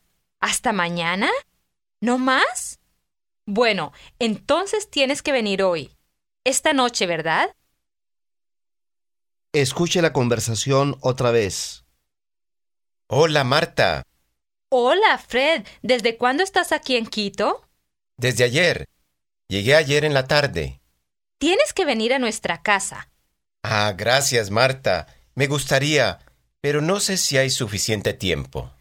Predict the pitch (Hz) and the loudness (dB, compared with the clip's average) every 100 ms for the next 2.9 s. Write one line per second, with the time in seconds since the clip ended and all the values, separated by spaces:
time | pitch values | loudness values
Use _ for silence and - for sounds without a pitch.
0 | - - - 262 269 240 - - 233 202 | -20 -10 -6 -2 -2 -2 -4 -4 -4 -4
1 | - 202 220 - 359 370 277 214 269 220 | -4 -2 -2 -4 -2 0 0 0 0 -2
2 | 165 - _ _ _ 87 107 113 92 | -4 -16 _ _ _ -2 -2 0 -4